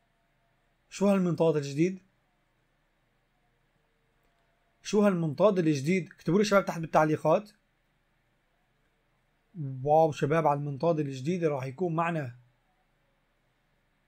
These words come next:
طبعًا هاي الصورة وهذا المنطاد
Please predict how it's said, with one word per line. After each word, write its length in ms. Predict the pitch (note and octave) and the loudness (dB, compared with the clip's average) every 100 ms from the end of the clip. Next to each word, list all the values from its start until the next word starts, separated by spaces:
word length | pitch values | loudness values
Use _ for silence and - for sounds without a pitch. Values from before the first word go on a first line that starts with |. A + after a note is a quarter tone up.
| _ _ _ _ _ _ _ _ _ _ _ _ _ _ _ _ _ _ _ _ _ _ | _ _ _ _ _ _ _ _ _ _ _ _ _ _ _ _ _ _ _ _ _ _
طبعًا 340 | E3+ E3 F#3 F3 | 2 4 2 0
هاي 160 | F3 | -2
الصورة 380 | E3+ - D#3+ F3 | -2 -2 6 6
وهذا 280 | F#3+ D#3 D#3+ | 6 4 2
المنطاد 600 | D#3 D3+ B2+ D3+ A3+ | -4 -6 2 2 2